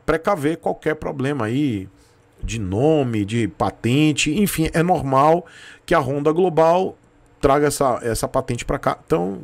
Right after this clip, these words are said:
isso não quer dizer muita coisa. Vamos dizer que tem cinquenta por cento de chance. Vamos colocar aqui, é, pra deixar os emocionados com uma palpitação aí no coração.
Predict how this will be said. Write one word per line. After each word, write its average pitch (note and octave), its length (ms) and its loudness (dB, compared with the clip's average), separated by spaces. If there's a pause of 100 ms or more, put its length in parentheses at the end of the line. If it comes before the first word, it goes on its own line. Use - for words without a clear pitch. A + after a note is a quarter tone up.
(100)
isso E3 160 -6
não F3 80 -2
quer D3+ 220 0
dizer C#3 180 -2
muita D3 260 -6
coisa. C#3+ 400 2 (280)
Vamos F#3 160 -6
dizer F3 140 2
que - 80 -18
tem F#3 120 -2
cinquenta - 380 -4
por - 100 -8
cento E3 180 -2
de - 60 -8
chance. - 400 -2
Vamos B2 240 -4
colocar B2+ 340 2
aqui, B2 320 -4 (520)
é, A#2 240 0
pra B2+ 160 0
deixar B2+ 580 2
os - 640 -6 (360)
emocionados C3+ 680 -2
com D3 440 -8 (200)
uma B2 260 -6
palpitação C3 760 -2
aí G#2 140 0
no B2 100 -4
coração. B2 500 -4